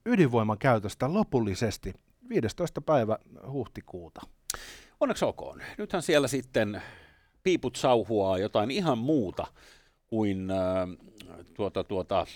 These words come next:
Speaker 2: lauhdevesialtaan höyryä.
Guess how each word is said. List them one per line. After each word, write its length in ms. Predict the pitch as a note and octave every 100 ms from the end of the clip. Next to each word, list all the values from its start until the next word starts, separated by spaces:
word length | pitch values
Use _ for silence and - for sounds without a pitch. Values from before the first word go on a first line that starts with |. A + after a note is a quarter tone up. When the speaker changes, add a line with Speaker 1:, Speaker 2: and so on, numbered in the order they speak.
| -
Speaker 2:
lauhdevesialtaan 1080 | B2+ B2+ A2 E2+ E2+ F#2+ E2+ E2+ F2 E2+ D#2 - _ _ _ _ -
höyryä. 580 | A2+ F#2+ F2+ E2+ E2+